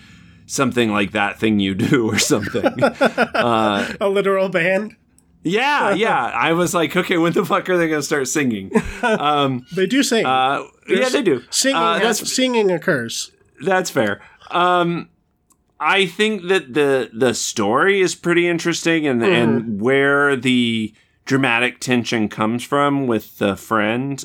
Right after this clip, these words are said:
Speaker 1: uh, the, the old college friend. Like, I think the
Speaker 2: Right.
Speaker 1: script is good. It's solid, but I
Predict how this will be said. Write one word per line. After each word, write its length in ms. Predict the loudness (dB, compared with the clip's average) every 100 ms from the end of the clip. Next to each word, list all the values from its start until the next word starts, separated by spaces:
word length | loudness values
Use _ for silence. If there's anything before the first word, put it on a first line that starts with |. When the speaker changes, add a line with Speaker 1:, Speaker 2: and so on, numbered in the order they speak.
| -4
Speaker 1:
uh, 300 | 0 2 0
the, 240 | 0 0
the 120 | 0 0
old 360 | 2 2 0 -2
college 380 | 0 0 -2
friend. 460 | -4 -4 -4 -6 -10 _ _ -20 -20 _ -2
Like, 240 | -2 0
I 100 | -2
think 200 | 2 2 2
the 120 | 2
Speaker 2:
Right. 40 |
Speaker 1:
script 560 | 0 -2 0 0 0 -2
is 200 | -2 -2
good. 520 | -4 0 2 2 2
It's 180 | 0 -2
solid, 640 | -2 0 2 2 0 0
but 140 | 0
I 340 | 2 2 2